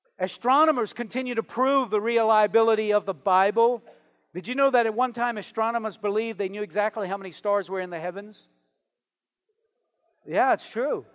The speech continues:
They did. And then somebody said, recounted, and he said, "No, that's wrong," and he added a couple of stars to that count. And then they invented the Hubble telescope.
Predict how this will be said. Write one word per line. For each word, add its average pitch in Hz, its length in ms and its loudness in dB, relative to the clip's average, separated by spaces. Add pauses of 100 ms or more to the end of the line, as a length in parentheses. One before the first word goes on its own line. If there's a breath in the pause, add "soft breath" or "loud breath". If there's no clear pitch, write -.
(1040)
They 190 160 0
did. 220 260 4 (640)
And 185 140 -2
then 202 160 -6
somebody 214 500 2
said, 208 380 -2 (200)
recounted, 208 680 2
and 180 100 -10
he 175 60 -12
said, 185 200 -6
"No, 190 140 0
that's 180 220 -2
wrong," 190 380 0
and 170 80 -6
he 165 100 -2
added 175 260 2
a 151 40 -4
couple 180 340 -2
of 151 80 -8
stars 165 560 -4
to 175 160 -8
that 151 220 -4
count. 165 340 -10 (1300)
And 196 140 -2
then 339 140 2
they 349 180 2
invented 254 420 -2
the 202 120 2
Hubble 220 320 2
telescope. 202 880 2